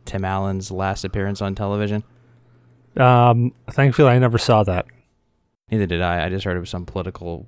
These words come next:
Speaker 1: debacle.
Speaker 2: It, it's about as heart-wrecking as asking for anal and settling for an O P seat. <laughs>
Speaker 1: Okay.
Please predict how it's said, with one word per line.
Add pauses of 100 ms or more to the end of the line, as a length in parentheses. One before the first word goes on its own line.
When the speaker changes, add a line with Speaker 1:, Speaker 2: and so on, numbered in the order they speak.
(140)
Speaker 1:
debacle. (340)
Speaker 2:
It,
it's
about
as
heart-wrecking
as
asking
for
anal
and
settling
for
an
O
P
seat. (920)
<laughs> (3500)
Speaker 1:
Okay.